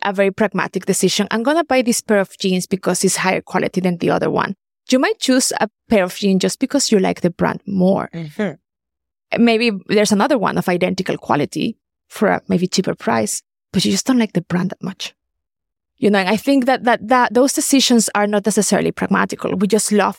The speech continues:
Speaker 1: we subscribe to the beliefs of a, of a brand. We identify with the values. We identify with the, the way they view the world. We identify with their perception of beauty. And then we subscribe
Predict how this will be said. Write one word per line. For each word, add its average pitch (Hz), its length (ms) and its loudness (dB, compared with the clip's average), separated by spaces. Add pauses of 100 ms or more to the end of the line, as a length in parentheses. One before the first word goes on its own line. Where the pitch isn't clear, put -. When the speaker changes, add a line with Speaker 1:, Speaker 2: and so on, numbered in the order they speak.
Speaker 1:
we 214 80 4
subscribe 196 560 -2
to 220 120 -10
the 196 80 -4
beliefs 185 280 0
of - 160 -4
a, 175 60 -4 (120)
of 196 160 -2
a 190 40 -4
brand. 220 480 0 (280)
We 202 120 -2
identify 175 440 -2
with 185 160 0
the 185 80 0
values. 208 680 0 (280)
We 208 100 4
identify 180 500 -2
with 180 180 0
the, 180 300 2
the 190 140 2
way 190 540 2
they 185 140 2
view 185 240 2
the 175 120 2
world. 190 680 2 (300)
We 190 60 4
identify 180 480 0
with 180 180 0
their 180 100 2
perception 180 540 -2
of - 180 -6
beauty. 233 460 4 (100)
And 285 160 0
then 294 160 2
we 247 80 6
subscribe - 540 -2